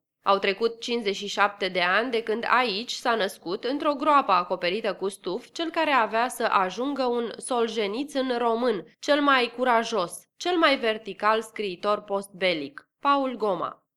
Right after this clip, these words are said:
În peste jumătate de veac s-au mai schimbat unele. Multele.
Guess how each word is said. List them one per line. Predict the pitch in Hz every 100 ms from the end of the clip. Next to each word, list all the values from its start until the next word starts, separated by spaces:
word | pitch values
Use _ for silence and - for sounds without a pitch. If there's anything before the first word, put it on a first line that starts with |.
| _ _
În | 214
peste | 247 311 311
jumătate | 311 285 269 320 370 392
de | 277 208
veac | 202 185 254
s-au | - 302
mai | 320 294
schimbat | - 226 214 208 208
unele. | 190 170 160 - - _ _ _ _ _
Multele. | 233 240 220 190 160 - -